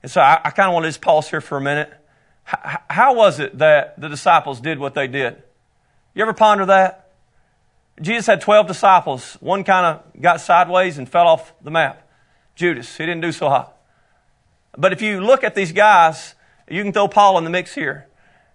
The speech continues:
After Holy Spirit, after Acts two, after Jesus ascended,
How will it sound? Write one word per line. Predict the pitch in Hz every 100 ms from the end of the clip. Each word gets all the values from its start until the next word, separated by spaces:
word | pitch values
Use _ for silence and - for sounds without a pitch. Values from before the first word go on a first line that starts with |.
| _ -
After | 190 226 - 226 - -
Holy | 196 214
Spirit, | 202 - 196 165
after | 185 208 202
Acts | 196 190
two, | - 190 170
after | 151 180 185
Jesus | 165 185 202 190
ascended, | 196 - 180 175 170